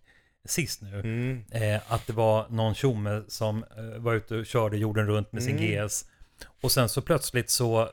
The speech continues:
Speaker 2: så
Speaker 1: Vart det bara svart?
Speaker 2: så vart det svart.
Speaker 1: Mm.
Speaker 2: Eh, och så vaknade han på ett sjukhus med läkare runt omkring sig. Och han hade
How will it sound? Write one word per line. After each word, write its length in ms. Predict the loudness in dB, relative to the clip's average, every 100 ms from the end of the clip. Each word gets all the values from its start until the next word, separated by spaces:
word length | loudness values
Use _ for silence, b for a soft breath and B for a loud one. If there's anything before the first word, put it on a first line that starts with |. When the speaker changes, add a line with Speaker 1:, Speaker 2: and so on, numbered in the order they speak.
| -6
Speaker 2:
så 180 | -4 0
Speaker 1:
Vart 100 | 4
det 60 | 6
bara 100 | 6
svart? 380 | 6 2 -2 -14
Speaker 2:
så 100 | -4
vart 180 | -2 0
det 60 | 0
svart. 400 | 4 4 2 -4
Speaker 1:
Mm. 260 | -4 -4 -6 -10 -2
Speaker 2:
Eh, 220 | 2 2
och 180 | 0 -2
så 60 | 2
vaknade 520 | 2 2 0 0 2
han 360 | 2 2 0 -6 _ 6
på 460 | 6 6 2 2 -2 -6
ett 100 | -6
sjukhus 680 | -2 -2 -2 -4 -6 -6 -8
med 260 | -6 -4 0
läkare 400 | 2 2 -2 -6
runt 220 | -6 -8
omkring 260 | -10 -10 -12
sig. 200 | -14 -2
Och 120 | 0
han 280 | 2 2 0
hade 260 | 0 -2